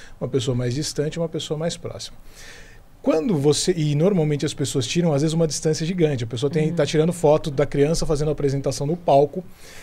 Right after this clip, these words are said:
Speaker 1: ela tá a vinte metros da criança e o flash só alcança dois metros, por exemplo, tá? O que que acontece? Quando ela tira a foto, o, a captura vai tentar alcançar o que tem até dois metros.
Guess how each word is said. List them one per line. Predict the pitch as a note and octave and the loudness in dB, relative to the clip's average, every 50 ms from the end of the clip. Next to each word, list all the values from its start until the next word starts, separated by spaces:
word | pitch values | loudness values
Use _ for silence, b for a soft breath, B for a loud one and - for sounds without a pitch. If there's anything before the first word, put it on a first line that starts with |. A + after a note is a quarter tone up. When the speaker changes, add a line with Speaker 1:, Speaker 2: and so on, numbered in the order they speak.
| B B | B B
Speaker 1:
ela | - C#3 C#3+ C#3+ | 6 6 6 6
tá | - D3+ C#3+ C#3 | 6 6 6 6
a | |
vinte | C3 B2 B2+ D#3 G3 A#3 - B3+ | 4 4 4 4 4 4 4 2
metros | A3+ F#3 E3 D#3+ D#3+ D#3 D#3 C#3+ | 4 4 6 4 4 2 0 2
da | C#3+ D3 D3 | 2 2 2
criança | - D#3 D#3 D3 D3+ E3+ E3 - F#3 | 2 2 2 4 4 4 4 4 4
e | F3+ | 4
o | F3+ | 4
flash | - - E3 D#3+ D#3+ - - | 2 4 4 4 4 2 2
só | - E3+ | 4 4
alcança | D#3+ D#3+ D#3+ - D#3+ D#3+ E3+ E3+ - - G#3 G#3+ G#3 - - - - | 4 4 4 4 4 4 4 2 2 2 2 2 2 -2 -8 -8 -4
dois | - D3 D3+ D3 D#3+ E3+ | 2 6 6 8 8 6
metros, | F3 D#3 B2 A2+ - - - - - - - - - - | 4 2 0 -2 -6 -10 -12 -12 -12 -14 -16 -8 0 4
por | D3+ D#3 | 8 8
exemplo, | F3 D#3+ D3+ D3 B2+ A2+ A2+ A2 | 8 8 8 6 4 4 -2 -4
tá? | A2 - C3 D3 | -2 0 0 0
O | - B B B B B B B B B B B | 0 B B B B B B B B B B B
que | - C4 | -2 2
que | D#4 D4 | 2 4
acontece? | C4+ A#3+ A3 F#3+ - D#3 C3 A#2 G#2+ - - - - - | 4 4 4 4 4 2 2 2 0 -4 -4 -6 -8 -6
Quando | - E3 E3 D#3+ | -2 0 2 4
ela | D#3+ B3 F3+ D3+ | 6 6 6 6
tira | A#2 - - F3 C#3+ C3 A#2+ | 4 2 0 2 2 2 2
a | A2+ | 0
foto, | - - - C3 F#3 A#2 - - - C3 A2+ A2 B B B B B B | -2 -2 0 0 2 0 0 -4 -4 -6 -6 -6 B B B B B B
o, | - G#3 F#3 F#3 F#3+ G#3+ G3+ - | -8 -4 0 0 2 2 2 2
a | E3 E3 | 0 0
captura | - - - G#3+ G3 - - - - A3 C4 B3 G3 | 0 0 0 0 0 0 -2 -6 -4 0 4 4 4
vai | - F#3+ - | 4 4 2
tentar | - F#3+ F3+ E3+ G3 F#3+ | 2 2 2 4 6 4
alcançar | G#3 F3+ - F3+ E3 - F#3+ | 4 4 2 -2 0 2 0
o | F#3+ | 0
que | F#3+ - | 0 -2
tem | F#3+ F#3 | -2 -2
até | F3+ F3+ F#3+ F#3 | 0 0 0 0
dois | E3+ F#3+ G3+ A3+ | 0 0 0 0
metros. | G3+ F#3+ E3+ D#3 C#3 C3+ - - B2+ B2 - | 0 2 2 2 2 0 -2 -6 -8 -8 -10